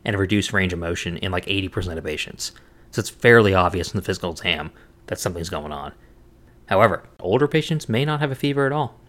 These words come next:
and it might be more, uh, how do I put it? Smoldering <laughs> is our famous word we have on other podcasts.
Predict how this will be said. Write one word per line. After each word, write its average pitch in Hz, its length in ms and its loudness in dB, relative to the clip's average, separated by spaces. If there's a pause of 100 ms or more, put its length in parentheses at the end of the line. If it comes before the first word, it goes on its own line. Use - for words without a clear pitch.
(100)
and 98 340 -8
it 98 100 -4
might 104 240 -2
be 110 260 0 (500)
more, 104 580 2
uh, 87 300 -2
how - 140 -6
do 107 60 2
I 95 80 2
put 101 180 2
it? - 160 -6 (400)
Smoldering - 800 -6 (360)
<laughs> - 380 -20
is 98 80 0
our 92 100 4
famous 92 480 0
word 87 220 -2
we 85 120 -6
have 87 140 -2
on 82 120 -8
other 82 180 -10
podcasts. - 560 -10